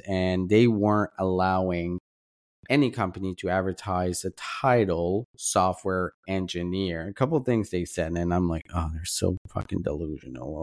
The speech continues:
Well, it's such an engineer thing to be. Um, so, oh, let me just actually share what the current restrictions. The existing rules in Alberta prohibit individuals without a professional engineering license from using the term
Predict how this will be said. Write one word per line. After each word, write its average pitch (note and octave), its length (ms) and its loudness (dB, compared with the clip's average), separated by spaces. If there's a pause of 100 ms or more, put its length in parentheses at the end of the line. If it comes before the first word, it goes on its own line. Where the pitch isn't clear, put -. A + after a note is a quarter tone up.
(140)
Well, F2+ 100 -4
it's F#2+ 180 0
such A2 200 2
an F#2+ 140 4
engineer F2 520 0
thing F2+ 200 0
to - 120 -6
be. E2+ 240 0 (680)
Um, G2+ 400 0 (260)
so, C#3 180 4
oh, C3 220 0
let C#3+ 200 0
me F3 80 -2
just D#3 220 -4
actually G#2 260 -4
share G2 220 0
what F#2 140 0
the G2 80 -8
current F#2 240 0
restrictions. F2 560 -4
The G#2 160 -2
existing B2+ 520 0
rules A2+ 320 4
in G2+ 120 0
Alberta F#2+ 460 2 (100)
prohibit A#2 640 4
individuals A2 640 2
without G2+ 360 6
a G2+ 120 0
professional B2+ 840 0
engineering G#2 600 4
license F#2+ 460 4
from F#2+ 200 0
using G2+ 360 4
the F#2+ 60 -2
term G2+ 360 -2